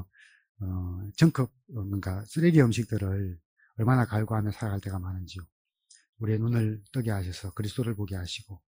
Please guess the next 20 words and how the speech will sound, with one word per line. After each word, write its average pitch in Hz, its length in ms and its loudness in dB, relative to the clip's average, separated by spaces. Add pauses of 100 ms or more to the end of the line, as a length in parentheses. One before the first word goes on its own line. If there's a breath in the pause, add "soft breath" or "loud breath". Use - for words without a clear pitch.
(420 soft breath)
하나님께서 113 640 0
예수 127 240 0
그리스도 113 260 -2
안에서 104 300 -2
우리에게 98 300 -4
주시는 98 400 -6 (440 soft breath)
그것들이 113 360 2
무엇인지를 117 960 2 (400 soft breath)
우리가, 107 220 0
아버지, 95 340 -4 (400)
어, 95 260 -6
볼 143 140 4
수 - 120 -2
있게 - 160 -4
하시고 92 460 -6 (100)
우리 110 160 -4
삶 - 180 -2
속에서 107 300 -4
맛보게 110 380 -2
도와주시옵소서. 98 720 -8